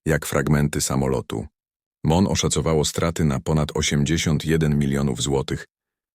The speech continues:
na absurdalne prace podkomisji, która kwestionowała raport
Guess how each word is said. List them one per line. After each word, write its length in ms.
na 160
absurdalne 760
prace 300
podkomisji, 640
która 300
kwestionowała 720
raport 440